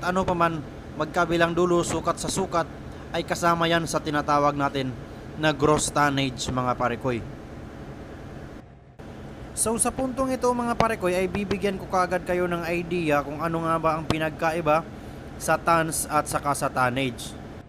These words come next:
So, sa puntong ito, mga pare ko, ay guguhitan ko kayo para hindi nyo ito malimutan.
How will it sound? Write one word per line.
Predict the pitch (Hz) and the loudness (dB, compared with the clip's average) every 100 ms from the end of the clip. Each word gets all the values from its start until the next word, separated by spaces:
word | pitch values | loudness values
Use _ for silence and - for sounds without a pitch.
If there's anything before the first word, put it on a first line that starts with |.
| - - - - - - - - - - | -20 -20 -20 -18 -16 -14 -14 -14 -14 -4
So, | 214 226 | -2 0
sa | 233 | -2
puntong | 226 240 233 233 | 0 0 0 0
ito, | 233 226 | 0 0
mga | 220 214 | 2 4
pare | 208 208 | 4 4
ko, | 180 | 2
ay | 175 175 | 2 2
guguhitan | 165 180 175 175 175 170 | 2 2 4 2 2 0
ko | 160 175 | 0 2
kayo | 175 170 | 4 4
para | 156 156 156 | 4 2 2
hindi | 151 | 0
nyo | 147 143 | -2 -2
ito | 147 | -2
malimutan. | 139 135 131 117 147 135 | -2 -2 -2 -4 -2 -4